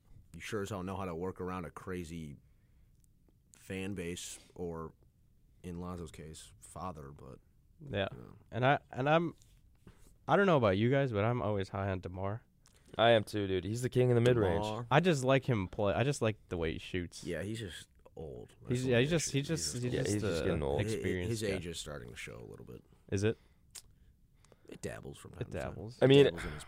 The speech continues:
Speaker 2: I
Speaker 1: play.
Speaker 2: just, I just like it when he takes over a game.
Speaker 3: I do too.
Speaker 1: I also feel so bad for him.
Speaker 2: Yeah.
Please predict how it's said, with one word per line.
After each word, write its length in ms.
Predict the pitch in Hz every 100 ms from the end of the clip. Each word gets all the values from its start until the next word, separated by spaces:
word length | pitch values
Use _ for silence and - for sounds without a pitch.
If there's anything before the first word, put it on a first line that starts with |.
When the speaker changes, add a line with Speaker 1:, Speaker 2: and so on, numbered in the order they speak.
| -
Speaker 2:
I 100 | 147
Speaker 1:
play. 20 |
Speaker 2:
just, 240 | 214 - -
I 140 | 127 165
just 160 | 165 139
like 120 | 127
it 40 |
when 120 | 120 107
he 80 |
takes 300 | 101 101 98
over 220 | 101 90 78
a 100 | 90
game. 260 | 69 95 - - - - -
Speaker 3:
I 120 | 123
do 100 | 139
too. 360 | - 120 110 95 -
Speaker 1:
I 120 | 90 135
also 260 | 170 170
feel 420 | - 135 135 110 -
so 640 | - - - - 120 78
bad 260 | 76 69 60
for 120 | 87
him. 260 | 85 87 87 - _ -
Speaker 2:
Yeah. 100 | -